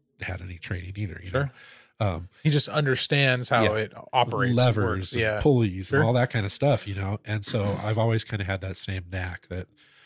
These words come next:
Speaker 1: <clears throat> when you get down into the weeds of electronics, I don't quite grasp some of the stuff <laughs> that goes
Speaker 2: Sure.
Speaker 1: on.
Speaker 2: Sure.
Speaker 1: But knowing how it works, this,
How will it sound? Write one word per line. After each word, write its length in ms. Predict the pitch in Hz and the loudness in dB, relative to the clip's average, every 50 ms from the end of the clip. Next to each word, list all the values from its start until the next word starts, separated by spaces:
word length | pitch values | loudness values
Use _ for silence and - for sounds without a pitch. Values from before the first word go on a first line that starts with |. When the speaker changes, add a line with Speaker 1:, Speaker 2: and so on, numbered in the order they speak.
| - - - - _ _ _ _ _ _ _ _ - - | -20 -20 -20 -20 _ _ _ _ _ _ _ _ 2 4
Speaker 1:
<clears throat> 260 | 165 143 131 107 - - - _ _ _ _ _ _ _ _ _ _ _ _ _ _ _ _ _ - - - - | 4 4 4 2 -2 -8 -18 _ _ _ _ _ _ _ _ _ _ _ _ _ _ _ _ _ -14 -12 -8 -4
when 120 | 139 123 | -2 -2
you 80 | 123 120 | 0 0
get 120 | 143 135 | 2 4
down 140 | 139 135 135 | 4 4 4
into 120 | 123 113 | 4 4
the 80 | 113 104 | 2 2
weeds 400 | 85 92 98 98 101 104 95 104 | 2 0 -2 0 0 0 -2 -2
of 80 | 87 | -6
electronics, 840 | 87 87 87 92 87 - - - 95 82 85 80 82 80 - - - | -6 -6 -6 -8 -8 -10 -12 -12 -10 -10 -10 -12 -12 -14 -12 -12 -12
I 60 | 82 | -10
don't 260 | 90 92 85 82 - _ _ _ _ _ _ _ _ _ | -10 -10 -12 -12 -14 _ _ _ _ _ _ _ _ _
quite 260 | - - - - - - | -12 -12 -10 -10 -12 -14
grasp 420 | - - - - - - - _ _ _ _ _ _ - | -14 -14 -12 -12 -12 -12 -14 _ _ _ _ _ _ -8
some 240 | - - - 90 | -6 -6 -6 -6
of 140 | 82 82 85 | -8 -10 -10
the 80 | - - | -6 -6
stuff 400 | - - 87 82 87 - - - | -6 -6 -6 -10 -10 -12 -12 -14
<laughs> 0 | |
that 200 | - - - - | -14 -18 -16 -10
goes 200 | - - 101 104 | -8 -6 -4 -4
Speaker 2:
Sure. 80 | 107 107 | -4 -4
Speaker 1:
on. 180 | - - 101 - - - - - - | -6 -8 -12 -16 -18 -20 -20 -14 -12
Speaker 2:
Sure. 220 | 117 110 101 - _ _ _ | -10 -12 -12 -14 _ _ _
Speaker 1:
But 560 | - 117 104 95 123 104 95 98 _ _ _ _ _ _ _ _ _ _ _ | -18 -8 0 2 2 2 2 -4 _ _ _ _ _ _ _ _ _ _ _
knowing 520 | - 107 113 117 110 107 98 95 92 90 - _ _ | -8 -2 0 0 0 0 -2 -4 -8 -12 -16 _ _
how 300 | - - - 135 127 117 | -10 -4 0 0 0 0
it 80 | - 101 | 0 -2
works, 480 | 104 98 92 92 - - - - - 101 - _ | -6 -6 -6 -8 -8 -8 -10 -10 -10 -10 -14 _
this, 480 | 101 92 104 98 - - - - - | -14 -10 -8 -6 -6 -6 -6 -8 -10